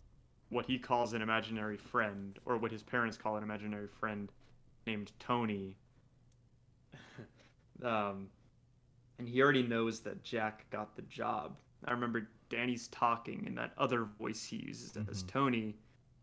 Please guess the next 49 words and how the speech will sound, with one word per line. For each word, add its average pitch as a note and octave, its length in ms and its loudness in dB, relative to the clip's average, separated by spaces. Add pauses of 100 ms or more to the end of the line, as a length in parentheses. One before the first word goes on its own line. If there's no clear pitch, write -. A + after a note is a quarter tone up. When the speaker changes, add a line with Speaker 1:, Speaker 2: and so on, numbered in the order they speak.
(240)
Speaker 1:
which - 380 -6 (120)
we B2+ 120 0
know A2+ 220 2
is A2 140 -2
actually G#2+ 520 -8 (600)
The A#2+ 80 -4
Shining. G#2+ 640 2
So - 180 -4
he, B2 220 0
he B2+ 80 2
already C#3+ 160 8
knows B2+ 240 2
Jack G#2+ 380 -6
got A2+ 160 -2
the G#2+ 60 -8
job. G#2+ 460 -4
He's A2+ 220 -10
saying G#2 340 -2
it A2 200 -4 (240)
out A#2 200 2
loud A2 240 2
before - 300 -6
it A2 60 -8
happens, A2 460 -4
that - 240 -4 (1000)
he's - 120 -12
gonna A#2 200 0
call A#2 340 -2
on A2+ 120 -2
the A2 80 -4
phone A2 340 -2
in A2+ 100 -6
a A2 40 -8
few - 240 -6
minutes, A2+ 560 -6 (400)
and A2 100 -8
he's G#2+ 140 -8
gonna A2 180 -2
tell G#2+ 300 -2
her G#2 160 -6
he G#2 100 -8
got G#2+ 240 -8
the G#2 60 -8
job, A2 500 -2
and A2+ 100 -8
he's A2 180 -10
excited, - 600 -2
and - 160 -4
then, - 240 -6